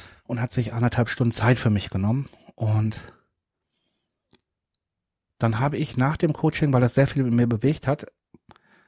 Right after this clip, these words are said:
eine Freundin angerufen, die, ja,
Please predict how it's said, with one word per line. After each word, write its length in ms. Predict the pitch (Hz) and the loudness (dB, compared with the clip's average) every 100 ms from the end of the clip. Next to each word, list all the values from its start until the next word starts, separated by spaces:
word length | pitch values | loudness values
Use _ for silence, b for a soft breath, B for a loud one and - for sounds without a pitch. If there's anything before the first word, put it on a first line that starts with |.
| b b _ _ _ _ _ _ _ _ _ _ _ _ _ 127 | b b _ _ _ _ _ _ _ _ _ _ _ _ _ 0
eine 160 | 127 | 0
Freundin 720 | - - - 165 180 156 117 | 0 -2 4 6 8 6 6
angerufen, 720 | 98 98 98 80 - - b b b b b b b b b - _ | 2 0 -4 -10 -14 -16 b b b b b b b b b -20 _
die, 560 | 107 113 117 117 117 117 _ _ _ _ _ _ _ _ _ 104 | -4 0 2 2 2 -2 _ _ _ _ _ _ _ _ _ -12
ja, 360 | 98 107 110 | -4 -2 -2